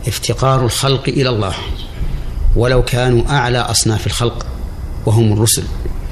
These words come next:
ولهذا استسقى موسى لقومه، واستسقى أشرف الأنبياء محمد صلى الله عليه وسلم لقومه حين دخل رجل يوم الجمعة والنبي صلى الله عليه وسلم يخطب، فقال: "يا رسول الله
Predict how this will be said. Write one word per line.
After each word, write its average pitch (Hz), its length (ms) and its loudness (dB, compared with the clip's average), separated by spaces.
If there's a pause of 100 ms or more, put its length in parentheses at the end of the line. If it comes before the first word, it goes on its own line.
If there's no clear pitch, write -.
(280)
ولهذا 113 380 2
استسقى 120 520 2
موسى 113 320 4
لقومه، 101 380 2 (760)
واستسقى 123 680 0
أشرف 113 340 0
الأنبياء 104 880 2
محمد 110 400 2
صلى 104 200 0
الله 107 140 4
عليه 104 100 2
وسلم 107 360 2 (480)
لقومه 107 440 4 (680)
حين 117 320 2
دخل 117 260 0
رجل 113 600 2 (600)
يوم 113 220 4
الجمعة 107 500 2
والنبي 110 420 2
صلى 113 180 0
الله 110 220 2
عليه 98 140 2
وسلم 107 340 2
يخطب، 131 320 2 (1040)
فقال: 117 380 0
"يا 113 180 2
رسول 107 260 0
الله 104 280 2